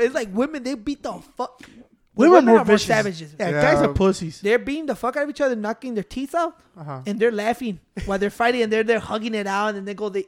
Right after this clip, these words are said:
Speaker 1: they leave together, like, fucking hugging and shit. But it's crazy how in the other side of the fucking world, it's so different for the way, over here,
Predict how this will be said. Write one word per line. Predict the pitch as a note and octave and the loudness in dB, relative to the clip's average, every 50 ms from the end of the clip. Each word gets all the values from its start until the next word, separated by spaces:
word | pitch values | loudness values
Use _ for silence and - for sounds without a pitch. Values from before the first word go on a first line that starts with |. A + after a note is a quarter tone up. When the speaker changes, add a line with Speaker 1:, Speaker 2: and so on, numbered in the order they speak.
| _ _ | _ _
Speaker 1:
they | G3 A3 A3+ | -6 -6 -4
leave | A3+ A#3 A#3 - - | -2 -2 -2 -4 -2
together, | - A#3+ F3+ A3 A#3 A#3 A#3 | -6 -2 0 2 2 4 2
like, | G#3 G3+ G3 F#3+ - _ _ | 2 0 -4 -6 -12 _ _
fucking | _ A3+ G#3 - A#3+ G3+ | _ -8 -6 -6 -10 -10
hugging | F3+ - G3+ G#3+ G#3 G#3 B3 B3+ | -8 -4 -4 -4 -4 -6 -8 -10
and | C4 A#3+ | -10 -10
shit. | - - D4 C#4 A#3 - _ _ _ _ _ _ _ _ _ _ _ _ _ _ _ _ _ _ _ - _ _ _ _ _ _ _ _ | -8 -6 -6 -6 -6 -8 _ _ _ _ _ _ _ _ _ _ _ _ _ _ _ _ _ _ _ -20 _ _ _ _ _ _ _ _
But | A#3+ C4 | -2 0
it's | D#4+ D4+ | 0 -2
crazy | - - C#4+ E4 E4 E4 | -4 -6 -4 -4 -4 -4
how | D4+ A#3+ B3 C4+ - - _ _ _ _ _ _ _ _ _ _ _ _ _ _ _ _ _ _ _ _ _ _ _ _ _ _ _ _ | -4 -4 -4 -4 -6 -6 _ _ _ _ _ _ _ _ _ _ _ _ _ _ _ _ _ _ _ _ _ _ _ _ _ _ _ _
in | A3 G#3+ | -2 0
the | G#3 G#3 | 2 2
other | G#3 A3+ C4 A3 | 2 2 0 -2
side | - B3 B3+ C4 | 0 0 0 0
of | B3 | 0
the | A3+ | -4
fucking | - - _ _ _ - - A#3+ - - C4+ A#3 G#3+ | -6 -8 _ _ _ -8 -8 -8 -8 -6 -6 -4 0
world, | G#3 G#3+ A#3+ A#3+ G#3+ | 2 2 4 4 4
it's | G#3 G3+ G3+ - | 2 2 0 0
so | - - A3+ A#3 | -2 0 0 0
different | F3+ E3+ A3 A3+ - A3+ G3 - | 2 2 2 2 2 -2 -4 -4
for | - G3 | -6 -4
the | F#3 F#3 F3+ | -4 -2 -4
way, | F#3+ G#3 - | -4 -4 0
over | A3 A3 A3+ C4 | -2 0 0 -2
here, | G#3 A#3+ C4+ D#4 G#4+ G4 | -4 -4 -4 -4 -4 -4